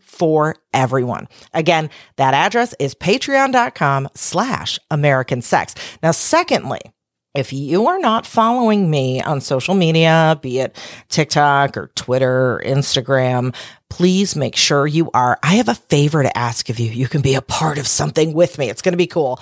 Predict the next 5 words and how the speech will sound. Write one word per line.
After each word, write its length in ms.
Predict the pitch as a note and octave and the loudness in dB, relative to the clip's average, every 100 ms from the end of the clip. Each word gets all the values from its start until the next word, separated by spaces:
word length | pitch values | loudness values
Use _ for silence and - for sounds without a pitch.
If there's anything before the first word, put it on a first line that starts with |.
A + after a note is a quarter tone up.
| - - - - | -12 -18 -10 0
I'm 340 | G3 A3+ C4 | 2 2 -2
doing 380 | A#3 F#3+ F3+ F3+ - | 0 0 0 -4 -4
a 40 | |
short 300 | - B3+ - | 2 2 2
questionnaire 680 | - G3+ - B3 G3 B2+ | 0 -2 -2 -6 -6 -6